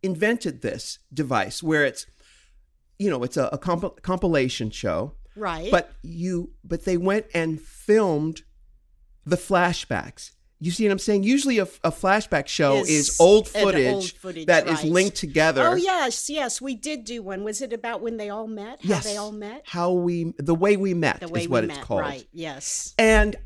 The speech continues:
Speaker 1: I don't believe any show had ever done that before.
Speaker 2: Oh, really?
Speaker 1: Yep, yep.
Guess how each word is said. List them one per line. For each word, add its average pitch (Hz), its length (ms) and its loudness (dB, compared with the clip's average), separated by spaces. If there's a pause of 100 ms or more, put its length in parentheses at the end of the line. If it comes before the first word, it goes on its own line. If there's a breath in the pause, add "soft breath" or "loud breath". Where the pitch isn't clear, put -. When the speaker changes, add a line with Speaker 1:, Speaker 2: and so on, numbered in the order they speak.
(100)
Speaker 1:
I 233 140 2
don't 247 260 0
believe 180 560 0 (340)
any 214 220 0
show 185 240 -4
had 160 160 -4
ever 156 180 -2
done 156 240 -2
that - 160 -4
before. - 480 -16 (320)
Speaker 2:
Oh, 427 220 -4 (320)
really? 147 260 -10
Speaker 1:
Yep, - 240 -4 (380)
yep. - 300 -4